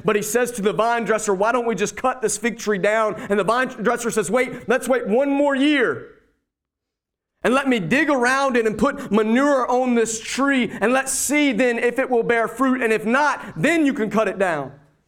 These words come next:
In essence, what Jesus is saying, let's offer grace, which is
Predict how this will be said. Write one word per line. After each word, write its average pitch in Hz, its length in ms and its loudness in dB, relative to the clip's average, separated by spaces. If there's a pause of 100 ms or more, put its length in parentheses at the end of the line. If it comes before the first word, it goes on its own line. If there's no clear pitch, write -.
(340)
In 240 140 2
essence, 269 380 0
what 233 160 2
Jesus 247 460 2
is 226 160 0
saying, 269 320 2
let's 269 220 -2
offer 269 580 0 (100)
grace, 247 520 0
which 247 160 0
is 247 180 0